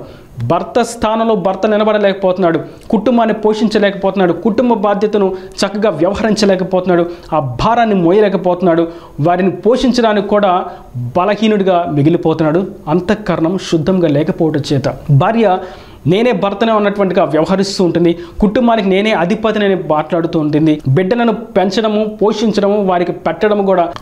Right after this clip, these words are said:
చేయలేని, చేతగాని విధంగా బలహీనురాలుగా మార్చబడుతుంది, కేవలం అంతఃకరణ శుద్ధంగా లేకపోవడం చేత. బిడ్డలు చదువుకోవాల్సిన వారు చదువుకోనకుండా స్కూలు, పాఠాలు, కాలేజీలు విడిచిపెట్టి ఇష్టానుసారమైనటువంటి విచ్చలవిడితనమైనటువంటి జీవితాన్ని కొనసాగిస్తూ ఉన్నారు అంటే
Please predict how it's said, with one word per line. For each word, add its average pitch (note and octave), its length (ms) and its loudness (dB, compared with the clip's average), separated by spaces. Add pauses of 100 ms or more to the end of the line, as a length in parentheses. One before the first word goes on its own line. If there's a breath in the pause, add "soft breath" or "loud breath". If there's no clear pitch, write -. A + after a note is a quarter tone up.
చేయలేని, A3 420 2
చేతగాని G3 640 -2
విధంగా F3 580 0
బలహీనురాలుగా F#3+ 560 2
మార్చబడుతుంది, E3+ 640 0
కేవలం G3+ 460 0 (260 loud breath)
అంతఃకరణ F3 540 0
శుద్ధంగా E3 520 0
లేకపోవడం C#3+ 580 -2
చేత. C#3+ 120 0 (320 loud breath)
బిడ్డలు G3+ 240 2
చదువుకోవాల్సిన A#3 680 0
వారు G3+ 300 0 (200)
చదువుకోనకుండా G3 680 0 (340 loud breath)
స్కూలు, A3 540 2
పాఠాలు, G3+ 360 0
కాలేజీలు G3 400 2
విడిచిపెట్టి F#3+ 640 0 (180 loud breath)
ఇష్టానుసారమైనటువంటి G3+ 1160 0 (240 loud breath)
విచ్చలవిడితనమైనటువంటి G3 920 2
జీవితాన్ని G#3 480 2
కొనసాగిస్తూ G3 640 0
ఉన్నారు E3+ 300 4
అంటే E3 340 0